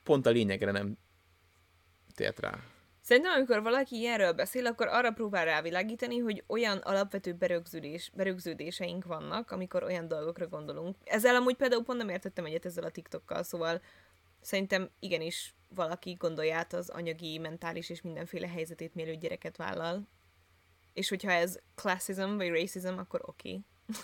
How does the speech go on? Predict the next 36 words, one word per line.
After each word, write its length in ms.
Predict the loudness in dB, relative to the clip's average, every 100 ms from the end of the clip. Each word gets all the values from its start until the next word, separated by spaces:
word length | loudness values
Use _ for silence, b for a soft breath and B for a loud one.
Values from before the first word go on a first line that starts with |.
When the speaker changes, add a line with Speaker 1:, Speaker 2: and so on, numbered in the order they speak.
| 0
Speaker 2:
<laughs> 680 | 0 -4 -18 -18 -20 -8
Öm, 500 | 6 8 10 8 6 -2 b b b _
de 120 | 6
hogy 140 | 8 6
szerintem, 280 | 4 2
amikor 280 | 2 2 2
valaki 500 | 2 2 0 -4 -6 -4
ilyet 280 | 2 2
mond 240 | 2 0 2
erre, 340 | 2 4 4
akkor 520 | 2 0 -2 2 2 b b 0
próbál 340 | 4 6 6
arra 200 | 6 4
rávilágítani, 760 | 4 2 0 0 0 -2 -2
hogy 320 | 0 0 0 -2 b _
az, 240 | 2 4
hogy 180 | 2 0
ilyen 300 | 0 0 0
frázisokat 600 | 0 0 0 0 -2 -2 -4 -12
puffogtatsz, 680 | -10 -6 -2 -2 0 0 0
az 220 | -2 -4 -2
lehet 280 | 2 4 4
annak 220 | 0 -2
a 40 |
következménye, 680 | 0 0 0 -2 -6 -4 -2
hogy 200 | -2 -2
nem 160 | -2 -2
feltétlenül 440 | -2 -4 -4 -4
gondolod 400 | -2 2 4 2
úgy, 140 | 2 -2
vagy 120 | 0
nem 180 | 0 0
nézed 340 | -2 -2 0
át 160 | 0 0
minden 280 | -2 -2
oldalát, 500 | 0 -2 0 0 0